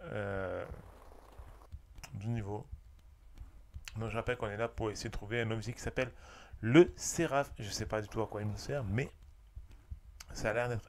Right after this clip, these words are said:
important pour, euh, Marco,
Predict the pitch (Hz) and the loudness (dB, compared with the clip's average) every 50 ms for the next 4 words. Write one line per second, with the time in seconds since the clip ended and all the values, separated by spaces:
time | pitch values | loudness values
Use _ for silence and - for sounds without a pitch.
0 | - - 127 120 - - - - 120 127 - - - - - - - - - - | -2 -2 -2 -2 -2 -4 -2 -2 -2 -2 -2 -8 -16 -14 -12 -12 -12 -12 -16 -16
1 | - - - - - 123 123 131 - - - - 113 107 104 101 101 101 98 98 | -10 -10 -8 -2 -2 0 0 -2 -4 -6 -2 0 2 2 4 4 4 4 4 4
2 | 98 98 95 95 95 95 95 95 95 98 107 117 - - - - 120 123 - - | 4 4 4 2 2 2 2 0 0 4 4 4 4 2 0 0 0 0 0 -2